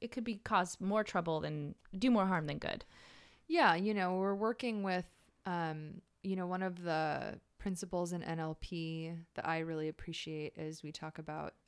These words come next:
Speaker 2: um, influencing with integrity. And I think that, m-, you know,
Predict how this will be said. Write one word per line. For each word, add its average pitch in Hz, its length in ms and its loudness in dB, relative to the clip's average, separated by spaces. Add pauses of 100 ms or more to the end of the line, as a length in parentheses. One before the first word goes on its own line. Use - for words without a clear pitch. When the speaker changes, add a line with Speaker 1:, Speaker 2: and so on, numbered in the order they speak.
Speaker 2:
um, 151 300 -10
influencing 165 680 -4
with 151 140 -10
integrity. 147 680 -10 (1500)
And 160 580 -2 (920)
I 196 140 4
think 180 420 -2
that, 147 360 0 (540)
m-, 170 260 -4 (1200)
you 208 120 -4
know, 147 240 -6